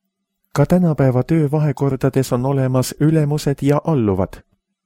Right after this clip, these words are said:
Ja tööle minnes ei piisa kellelgi sellest, et ta ülemuse ees kummardab ja talle viisakusi ütleb, vaid ta peab täitma ka ülemuse korraldusi. Ainult sel juhul saab ta olla vastava asutuse töötaja. See on täiesti endastmõistetav.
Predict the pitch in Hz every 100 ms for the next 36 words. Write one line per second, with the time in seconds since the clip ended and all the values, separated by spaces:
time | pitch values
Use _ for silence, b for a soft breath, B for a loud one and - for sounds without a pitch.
0 | _ - 131 135 170 175 147 139 143 143
1 | 139 143 131 147 135 - 123 190 151 113
2 | 104 - 165 139 131 - - 147 123 127
3 | 160 131 117 - 110 117 113 - 175 143
4 | 117 123 123 123 110 113 107 135 180 160
5 | - 147 131 156 - 135 - _ - 127
6 | 147 156 - 156 156 143 - 147 151 -
7 | 143 139 147 147 151 147 143 147 156 170
8 | 127 104 95 98 101 - _ _ _ _
9 | - 135 160 156 160 202 160 127 120 117
10 | - 135 - - 120 135 127 123 147 -
11 | 135 139 - 147 139 147 147 139 135 -
12 | 104 92 90 _ _ - - 143 147 160
13 | 156 147 170 - 170 127 117 - 110 -
14 | 92 98